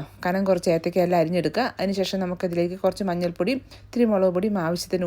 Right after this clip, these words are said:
ഉപ്പും പിന്നെ ഒന്നോ രണ്ടോ സ്പൂൺ ഒലിവ് ഓയിൽ, അതും കൂടെ ചേർത്ത് നന്നായിട്ട് എല്ലാം കൂടെ കൂടി ഒന്ന് യോജിപ്പിക്കുക. അതിനുശേഷം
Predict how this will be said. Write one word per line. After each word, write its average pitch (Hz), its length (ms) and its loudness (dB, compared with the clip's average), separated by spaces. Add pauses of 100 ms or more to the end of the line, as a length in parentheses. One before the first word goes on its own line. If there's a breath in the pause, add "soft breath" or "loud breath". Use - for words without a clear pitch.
ഉപ്പും 294 220 0 (720 loud breath)
പിന്നെ 247 160 4 (100)
ഒന്നോ 208 260 2
രണ്ടോ 180 280 2
സ്പൂൺ 226 220 -2 (380)
ഒലിവ് 185 280 2
ഓയിൽ, 180 140 4 (360)
അതും 190 180 -2
കൂടെ 196 160 4
ചേർത്ത് 180 280 0
നന്നായിട്ട് 175 380 -2
എല്ലാം 170 240 -2
കൂടെ 196 180 0
കൂടി 170 160 -2
ഒന്ന് 170 140 -2
യോജിപ്പിക്കുക. 156 480 -2 (600 loud breath)
അതിനുശേഷം 190 440 -2